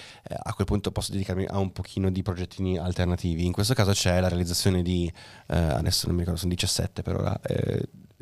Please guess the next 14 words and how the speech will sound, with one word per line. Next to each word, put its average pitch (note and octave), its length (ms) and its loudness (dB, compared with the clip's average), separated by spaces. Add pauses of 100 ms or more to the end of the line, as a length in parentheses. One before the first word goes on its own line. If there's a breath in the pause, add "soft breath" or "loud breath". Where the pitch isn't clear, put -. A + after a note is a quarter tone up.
(240)
s-, - 340 -4
mm, F#2+ 300 4 (560)
settimane G2+ 560 0
di, F#2 240 -6
mm, E2+ 440 -12 (100)
contenuti, F#2+ 720 2 (420 loud breath)
eh, D#2+ 320 -2
che - 60 -6
in F#2+ 60 0
questo F#2+ 200 0
caso F#2+ 180 0
in F#2 60 0
realtà F2 200 -2
saranno E2+ 320 -2